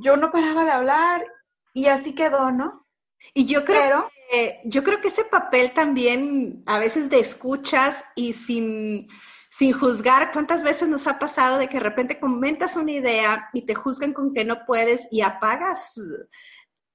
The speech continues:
Speaker 2: las velas, apagas todo? Qué, qué sabio por parte de tus papás, esa inseguridad que sentían, pero que nunca te la reflejaron en el sentido de, de que nunca te dijeron, "Yo creo que no vas a poder, mija".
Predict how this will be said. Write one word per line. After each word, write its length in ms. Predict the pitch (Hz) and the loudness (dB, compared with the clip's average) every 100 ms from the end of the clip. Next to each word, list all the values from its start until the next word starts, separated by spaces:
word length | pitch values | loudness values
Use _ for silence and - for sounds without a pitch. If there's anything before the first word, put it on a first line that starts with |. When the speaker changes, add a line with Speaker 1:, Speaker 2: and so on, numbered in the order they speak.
| _ _ | _ _
Speaker 2:
las 420 | 220 220 202 190 | -4 0 2 2
velas, 420 | 214 277 269 233 | 0 2 2 0
apagas 500 | 214 214 214 247 294 | -4 0 0 0 -4
todo? 440 | - 262 262 294 285 - _ | -2 -2 2 0 0 -12 _
Qué, 560 | - 269 277 285 269 - - | 0 4 4 4 -2 -4 2
qué 120 | 269 | 2
sabio 580 | 277 370 330 208 208 185 | 4 6 6 6 -2 -4
por 160 | 196 | -6
parte 220 | - 190 240 | -4 -4 -6
de 60 | |
tus 140 | 247 - | -10 -8
papás, 340 | 233 202 202 | -4 -4 -4
esa 140 | 208 | -6
inseguridad 760 | 269 262 285 226 202 196 202 208 | -6 -4 -4 -2 -4 -2 -4 -4
que 80 | - | -8
sentían, 540 | 269 254 233 196 196 208 | -6 -6 -6 -4 -4 -6
pero 180 | 220 214 | -10 -10
que 100 | 208 | -8
nunca 520 | 202 226 254 - - | -6 -6 -6 -8 -8
te 80 | 254 | -6
la 140 | 202 | -4
reflejaron 600 | 190 185 175 185 196 208 | -4 -8 -12 -6 -4 -4
en 100 | 233 | -6
el 120 | 214 190 | -8 -10
sentido 420 | 196 196 208 214 | -12 -6 -6 -4
de, 260 | 214 190 - - - _ _ | -6 -8 -14 -20 -20 _ _
de 220 | - 185 202 | -12 -8 -6
que 100 | 190 | -6
nunca 260 | 196 220 | -6 -4
te 60 | 220 | -4
dijeron, 280 | 214 208 190 | -2 -4 -4
"Yo 140 | 190 | -6
creo 180 | 190 233 | -8 -8
que 100 | 311 | -6
no 160 | 233 185 | -4 -4
vas 180 | 180 | -4
a 120 | 185 185 | -8 -8
poder, 320 | 170 226 185 | -4 -2 -2
mija". 420 | 180 185 170 - | -6 -10 -12 -12